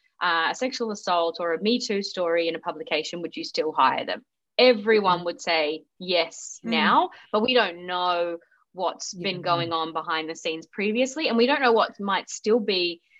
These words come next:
Speaker 1: what, like, what draconian ways of thinking are, are still at play here with this
Speaker 3: Mm.
Speaker 1: Me Too movement. I think that, you know, there's a lot of power imbalances at play, and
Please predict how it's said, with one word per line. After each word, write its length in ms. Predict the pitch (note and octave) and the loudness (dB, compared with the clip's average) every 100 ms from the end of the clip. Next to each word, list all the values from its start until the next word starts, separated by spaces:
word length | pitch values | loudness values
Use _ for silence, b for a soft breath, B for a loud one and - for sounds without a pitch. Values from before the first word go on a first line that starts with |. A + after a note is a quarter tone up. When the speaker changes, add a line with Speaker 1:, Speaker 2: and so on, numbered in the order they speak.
| b _ | b _
Speaker 1:
what, 200 | G3 F#3 - - - | -6 -6 -6 -18 -4
like, 260 | F#3 F#3 | 0 0
what 240 | G3 A3+ G#3 | 4 2 2
draconian 800 | G#3+ G#3 - G#3 G#3+ G#3+ G3 F#3 | -2 -2 -2 2 2 2 0 0
ways 280 | F3+ G3 | 0 0
of 120 | F#3 - | -4 -6
thinking 500 | F3+ F#3+ G3 E3+ D#3+ | -6 -4 -4 -4 -4
are, 100 | D#3+ - E3+ | -6 -4 -6
are 100 | E3+ | -4
still 440 | - - F#3+ E3+ | -8 -4 -2 0
at 160 | - - | -2 -4
play 340 | - D#3+ D3+ D#3 | -2 -2 0 -4
here 360 | D3+ F#2+ G#2+ _ _ | -6 -6 -6 _ _
with 140 | F3+ A3 | -4 0
this 140 | G#3 | 0
Speaker 3:
Mm. 20 | G3 | 0
Speaker 1:
Me 120 | F3 | -2
Too 180 | E3+ D3+ | 0 0
movement. 440 | C#3+ - C#3+ A#2+ | 0 -2 -4 -2
I 80 | D#3 | -2
think 260 | - F#3+ - | -2 -2 4
that, 240 | E3 - b b b - | 4 4 b b b -8
you 100 | F#3 | -2
know, 120 | E3+ | 0
there's 280 | D#3+ F3 F3 | 4 4 6
a 80 | E3+ | 4
lot 360 | E3+ F3 E3 E3+ | 2 4 6 4
of 120 | E3+ | 2
power 500 | - E3 E3+ E3+ E3+ | 4 6 6 4 2
imbalances 800 | F3+ D#3+ D#3 E3 F#3 - E3+ D#3+ | -2 -2 -2 -4 -8 -4 -2 -2
at 160 | D#3+ - - | -6 -8 -6
play, 440 | E3+ F#3 D4+ F4 B B | -2 0 0 -4 B B
and 440 | A#3+ B3 B3 A3+ | 2 2 0 -4